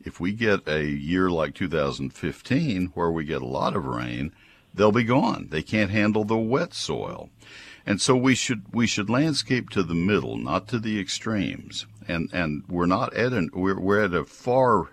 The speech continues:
extreme right now. And two thousand fifteen was the other end. It's kinda like the politics in this country. We don't,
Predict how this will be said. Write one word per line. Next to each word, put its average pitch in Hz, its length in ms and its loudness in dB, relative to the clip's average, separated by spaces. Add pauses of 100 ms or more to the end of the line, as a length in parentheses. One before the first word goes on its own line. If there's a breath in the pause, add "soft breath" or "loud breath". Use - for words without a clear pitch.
extreme 82 500 -4
right 78 200 -4
now. 85 480 -4 (720 loud breath)
And 87 160 -4
two 110 120 0
thousand 85 320 2
fifteen 101 420 2
was 90 180 4
the 101 240 -2
other 127 340 4
end. 62 260 -4
It's 78 120 -6
kinda 127 200 0
like 117 140 -2
the - 100 -10
politics 104 640 -4
in 64 100 -6
this - 180 -8
country. - 340 -10
We 95 180 -4
don't, 135 260 -2